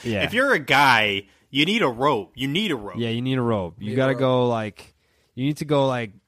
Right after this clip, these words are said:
Speaker 1: robe, boxers, and, like, half-ass tie around the waist. Like, you're not, like,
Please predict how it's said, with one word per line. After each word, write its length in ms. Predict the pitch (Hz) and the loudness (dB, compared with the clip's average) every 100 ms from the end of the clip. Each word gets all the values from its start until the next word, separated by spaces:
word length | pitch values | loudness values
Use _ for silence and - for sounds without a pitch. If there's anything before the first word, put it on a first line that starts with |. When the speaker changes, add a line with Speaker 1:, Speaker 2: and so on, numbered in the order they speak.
| _ - | _ -18
Speaker 1:
robe, 680 | 131 135 147 156 170 165 156 - | -4 2 4 6 4 2 -4 -8
boxers, 1000 | 117 139 147 - - 160 151 156 156 - | 0 2 2 -2 -2 2 2 2 -2 -6
and, 140 | 131 123 | -6 -6
like, 360 | 120 113 - _ - | -6 -8 -12 _ -20
half-ass 840 | - - 143 135 151 135 131 - | -12 -4 -2 -2 -4 -2 -2 -4
tie 380 | - - 127 135 | -6 -2 2 2
around 260 | 135 135 127 | 2 0 -2
the 60 | |
waist. 340 | 120 123 139 - | -2 -2 -4 -6
Like, 140 | 110 | -6
you're 80 | 131 | -4
not, 220 | 147 147 | -4 -2
like, 260 | 143 131 | -2 -4